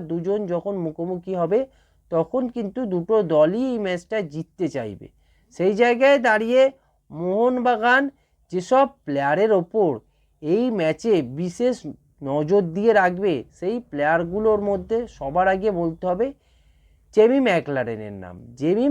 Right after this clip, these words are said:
ম্যাকলারেন যখন মোহনবাগান দলে এসেছিল, তখন সকলে কিন্তু অত্যন্ত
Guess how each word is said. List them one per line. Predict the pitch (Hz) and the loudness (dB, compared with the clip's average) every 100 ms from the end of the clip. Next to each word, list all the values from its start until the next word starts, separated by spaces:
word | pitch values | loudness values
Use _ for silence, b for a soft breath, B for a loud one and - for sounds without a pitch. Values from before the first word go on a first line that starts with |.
| 277 | 2
ম্যাকলারেন | 220 196 220 226 247 294 285 - _ _ _ - | 2 0 2 4 6 4 2 -12 _ _ _ -4
যখন | 170 175 254 302 254 160 | -4 -2 0 0 0 -4
মোহনবাগান | 170 180 220 220 226 214 240 233 | -4 -2 -2 0 0 0 -2 0
দলে | 233 247 240 | 2 4 2
এসেছিল, | 220 233 - 240 285 302 _ _ - | 2 -4 -4 -2 -2 -4 _ _ -4
তখন | 202 196 254 294 285 _ _ _ _ - | -2 0 2 2 0 _ _ _ _ 0
সকলে | 208 214 262 277 247 | 2 2 2 2 2
কিন্তু | 277 240 311 262 | -2 -4 -4 -4
অত্যন্ত | - - 269 247 | -6 -6 -4 -4